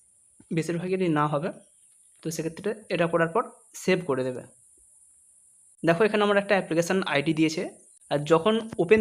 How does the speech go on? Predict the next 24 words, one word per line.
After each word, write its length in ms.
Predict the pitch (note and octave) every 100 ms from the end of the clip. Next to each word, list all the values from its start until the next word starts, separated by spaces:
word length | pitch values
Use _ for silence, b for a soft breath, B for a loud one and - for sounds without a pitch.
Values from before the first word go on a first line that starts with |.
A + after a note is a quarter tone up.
| G#3+
করবে 180 | E3 G3
তোমার 140 | G#3+ G3
date 140 | D#3 F3+
of 60 | E3
birth 200 | D#3 -
হবে 140 | G3 B3+
তোমার 160 | A#3+ A#3+ - _ _ -
পাসওয়ার্ড, 380 | E3 C3 A#2+ - - _ _ -
তো 60 | F#3 F#3
সেরকম 340 | F#3+ F#3+ A#3 D4
তোমার 160 | A3 G#3+ -
অ্যাপ্লিকেশন 400 | D#3+ E3+ F#3 F#3+ D3+
আইডি 140 | E3+
এবং 80 | G3 G#3+
পাসওয়ার্ড 220 | E3 F3+
কিন্তু 140 | G3+ A3+
ক্রিয়েট 200 | E3 F#3 -
হয়ে 120 | C3
গেল, 100 | B2 - - _ _ _ _ _ F3
এটা 100 | G#3+ G#3+
সবাই 160 | A#3 C#4+
মনে 140 | F#3 D3+
রাখবে। 200 | B2+ - - - - -
নেক্সট 180 | F3 F#3